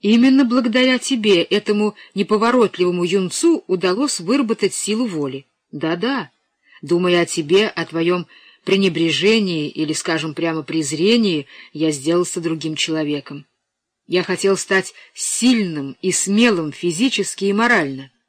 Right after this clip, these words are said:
Добился ли я этого?» Я отвернулась в смущении. В пристальном взгляде Режи было что-то, тревожившее меня, но не могу сказать, чтобы это было неприятно.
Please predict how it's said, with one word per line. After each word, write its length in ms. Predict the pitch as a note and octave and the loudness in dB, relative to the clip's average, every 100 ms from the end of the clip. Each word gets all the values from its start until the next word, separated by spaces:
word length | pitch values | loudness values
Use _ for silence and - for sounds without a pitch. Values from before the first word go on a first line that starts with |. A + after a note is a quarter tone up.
| _ _ _ _ _ | _ _ _ _ _
Добился 480 | - D#3+ G#3+ F4+ - | -6 0 4 4 4
ли 140 | A#3 F#3 | 2 2
я 180 | D3+ C3+ | 2 -4
этого?» 320 | - B2+ C3 _ _ _ _ _ _ _ _ _ _ _ _ _ _ | -10 -12 -12 _ _ _ _ _ _ _ _ _ _ _ _ _ _
Я 260 | F#3+ E3+ A#3+ | -6 2 2
отвернулась 640 | B3+ A3+ A#3+ G3 E3+ D3+ | 2 0 0 0 -2 -4
в 80 | - | -6
смущении. 760 | D#3+ D#3 - D#3 C#3+ C#3 D3 D#3 _ _ _ - - - | -6 -6 -6 -4 -6 -8 -12 -16 _ _ _ -20 -20 -20
В 100 | - | -18
пристальном 540 | - B3 A#3 A#3+ A3+ A3+ | 0 2 2 0 0 0
взгляде 440 | G3 G#3 A#3 G#3 | -2 0 0 0
Режи 320 | A3 G#3 A#3 | -2 -2 0
было 260 | A#3 A3 G#3 | 0 0 0
что-то, 440 | - A3+ G#3+ A3 - - - - | 0 -2 -2 -4 -4 -16 -20 2
тревожившее 680 | G3+ G#3 C4 G#3 - G3 F3+ | 4 6 4 2 2 2 2
меня, 500 | F#3 F3+ E3 D3+ D3+ _ _ _ _ _ | 0 0 -2 -4 -8 _ _ _ _ _
но 160 | F#3 G#3 | 0 2
не 100 | G#3+ | 4
могу 280 | A3+ G#3 G#3+ | 2 0 -2
сказать, 400 | - G3 G#3 G#3 | -2 -2 0 -2
чтобы 260 | - F#3 | -2 0
это 200 | G3 F#3 | 0 -2
было 200 | E3 F3 | -4 -4
неприятно. 920 | F3+ F3 F3 F#3+ E3+ B2+ - C3 C#3 | -4 -6 -2 0 0 -4 -10 -14 -14